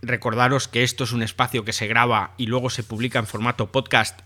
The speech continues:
además de que también lo podéis escuchar aquí en Twitter, porque también queda grabado el espacio. Hablábamos de la que había montado Oprah al hacer, al abrir una sala en Clubhouse,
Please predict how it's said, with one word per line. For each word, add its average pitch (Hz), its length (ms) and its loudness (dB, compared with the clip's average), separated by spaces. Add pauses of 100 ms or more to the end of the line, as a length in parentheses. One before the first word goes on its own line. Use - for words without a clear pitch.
además 110 400 0
de 127 80 -4
que 110 80 -6
también 107 240 -2
lo 113 140 0
podéis 104 180 -2
escuchar 107 460 -6
aquí 104 240 -4
en 98 120 -4
Twitter, 156 400 2
porque 123 240 -6
también 110 300 -4
queda 113 160 -2
grabado 117 560 0
el 107 140 -8
espacio. 123 520 -2 (1040)
Hablábamos 156 800 2
de 185 500 2 (1000)
la 139 260 6
que 127 100 4
había 131 180 4
montado 165 680 4
Oprah 165 600 4 (480)
al 120 260 4
hacer, 127 840 0
al 113 160 0
abrir 117 260 0
una 131 220 2
sala 131 560 0
en 123 340 0
Clubhouse, 120 1080 0